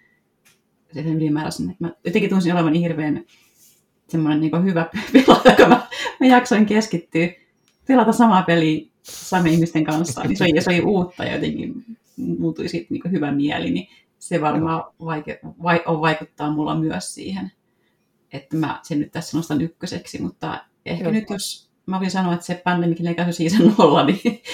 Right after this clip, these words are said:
Speaker 1: <laughs> mäkin, mä luulen, että se olisi mulla se oikea ykkönen. Mä oon varma, että mä tykkään siitä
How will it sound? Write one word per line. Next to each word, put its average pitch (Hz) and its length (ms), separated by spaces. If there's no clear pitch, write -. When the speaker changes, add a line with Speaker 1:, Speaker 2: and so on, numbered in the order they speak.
Speaker 1:
<laughs> 440 260
mäkin, 190 460
mä 165 180
luulen, 165 160
että 165 120
se 175 60
olisi 165 160
mulla 165 200
se 165 120
oikea 170 340
ykkönen. 226 380
Mä 190 80
oon 170 80
varma, 165 240
että 180 140
mä 185 120
tykkään 208 340
siitä 185 500